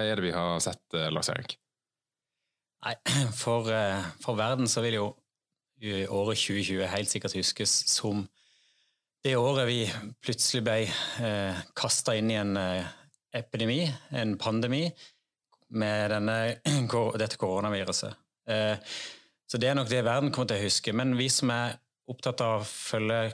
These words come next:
Speaker 2: kraftmarkedet og utviklingen der, vi kommer nok til å snakke om, eh, tjue tjue som, ja,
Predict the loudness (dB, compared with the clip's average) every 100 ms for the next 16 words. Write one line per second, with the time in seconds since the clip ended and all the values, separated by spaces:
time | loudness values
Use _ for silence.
0 | -4 -4 -2 0 -2 -2 -4 0 0 0
1 | -2 -6 -2 -2 0 0 0 -2 -6 _
2 | _ _ _ _ _ -4 -2 0 2 2
3 | 0 0 0 -4 0 2 2 2 2 0
4 | 0 0 0 0 0 0 0 0 -2 -8
5 | -16 _ _ _ _ -4